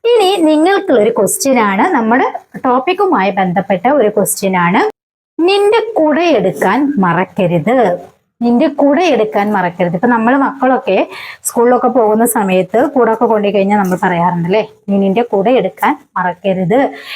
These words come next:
എന്ന് എങ്ങനെ പറയും എന്നുള്ളത് നിങ്ങൾ കമന്റ് ചെയ്യുക. ഈ വീഡിയോ നിങ്ങൾക്ക് ഇഷ്ടപ്പെട്ടിട്ടുണ്ടെങ്കിൽ ലൈക്ക് ചെയ്യുക. നമ്മുടെ ചാനൽ ഇതുവരെ സബ്സ്ക്രൈബ് ചെയ്തിട്ടില്ലെങ്കിൽ പ്ലീസ് നിങ്ങളൊന്ന് സബ്സ്ക്രൈബ് ചെയ്ത് വെക്കുക. അതോടൊപ്പം bell icon-ഉം all ഓപ്ഷനും ക്ലിക്ക് ചെയ്യാൻ മറക്കരുത് ട്ടോ. ഇതുപോലെയുള്ള അഭിപ്രായങ്ങളും സംശയങ്ങളും ഒക്കെ കമന്റ് ആയിട്ട് അറിയിക്കുക.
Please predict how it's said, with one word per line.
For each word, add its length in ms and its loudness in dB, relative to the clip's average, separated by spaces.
എന്ന് 180 2
എങ്ങനെ 340 0
പറയും 320 2
എന്നുള്ളത് 520 2
നിങ്ങൾ 220 2
കമന്റ് 340 0
ചെയ്യുക. 260 2
ഈ 40 0
വീഡിയോ 280 2
നിങ്ങൾക്ക് 380 0
ഇഷ്ടപ്പെട്ടിട്ടുണ്ടെങ്കിൽ 840 0
ലൈക്ക് 260 0
ചെയ്യുക. 340 2
നമ്മുടെ 360 0
ചാനൽ 300 0
ഇതുവരെ 320 2
സബ്സ്ക്രൈബ് 440 0
ചെയ്തിട്ടില്ലെങ്കിൽ 840 0
പ്ലീസ് 280 0
നിങ്ങളൊന്ന് 320 2
സബ്സ്ക്രൈബ് 520 -2
ചെയ്ത് 340 0
വെക്കുക. 220 -4
അതോടൊപ്പം 480 0
bell 140 0
icon-ഉം 340 0
all 300 0
ഓപ്ഷനും 300 -4
ക്ലിക്ക് 240 -4
ചെയ്യാൻ 260 0
മറക്കരുത് 460 -2
ട്ടോ. 140 -2
ഇതുപോലെയുള്ള 880 2
അഭിപ്രായങ്ങളും 760 -2
സംശയങ്ങളും 540 -2
ഒക്കെ 280 -4
കമന്റ് 300 0
ആയിട്ട് 180 0
അറിയിക്കുക. 560 0